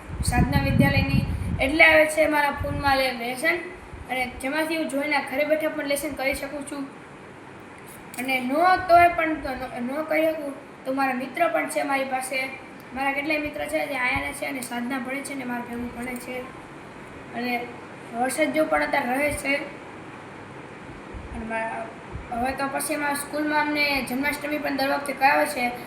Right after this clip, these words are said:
હું સ્કૂલ નથી ગયો બે દિવસથી, એટલે મને ખબર નથી કે જન્માષ્ટમી કરાવવાના છે કે નથી કરાવવાના. અ, ઓલી વખતે પણ કરાવી હતી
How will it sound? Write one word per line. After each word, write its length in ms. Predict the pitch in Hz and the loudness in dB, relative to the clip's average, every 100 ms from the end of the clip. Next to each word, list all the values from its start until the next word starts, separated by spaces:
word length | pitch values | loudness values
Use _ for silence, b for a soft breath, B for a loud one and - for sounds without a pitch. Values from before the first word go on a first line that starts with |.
| B | B
હું 200 | - 240 | -4 -2
સ્કૂલ 260 | 240 - 294 | -2 -4 0
નથી 280 | 311 339 349 | 2 2 2
ગયો 140 | 320 | 4
બે 120 | 254 | 4
દિવસથી, 320 | 262 254 - 247 | 2 0 -2 0
એટલે 120 | 247 | 0
મને 240 | 247 247 | 0 -4
ખબર 280 | 240 247 277 | -4 -2 0
નથી 340 | 302 311 294 269 B B | 0 0 -2 -6 B B
કે 140 | - 240 | -6 -2
જન્માષ્ટમી 500 | 254 277 - 262 254 | 0 0 0 -2 -2
કરાવવાના 420 | 254 277 285 285 | 2 4 4 4
છે 240 | 277 277 | 0 -2
કે 120 | 269 | -2
નથી 260 | 233 240 277 | -4 -4 -4
કરાવવાના. 520 | 254 247 240 240 240 233 - - - - | 0 2 2 0 -4 -6 -10 -12 -6 -2
અ, 100 | - 240 240 330 - - | 0 4 4 6 2 4
ઓલી 160 | 285 | 4
વખતે 280 | 330 320 339 | 6 6 6
પણ 240 | 339 311 | 4 2
કરાવી 260 | 294 311 311 | 2 4 4
હતી 240 | 311 320 | 2 -2